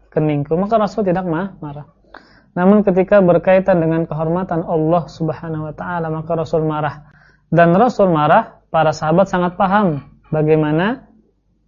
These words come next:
uh, cirinya Nabi marah. Maka wajah beliau memerah.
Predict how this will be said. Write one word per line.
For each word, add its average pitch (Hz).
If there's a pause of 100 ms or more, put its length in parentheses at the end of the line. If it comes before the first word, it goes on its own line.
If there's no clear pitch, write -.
(500)
uh, 151
cirinya 175
Nabi 170
marah. 143
Maka 156
wajah 160
beliau 160
memerah. 151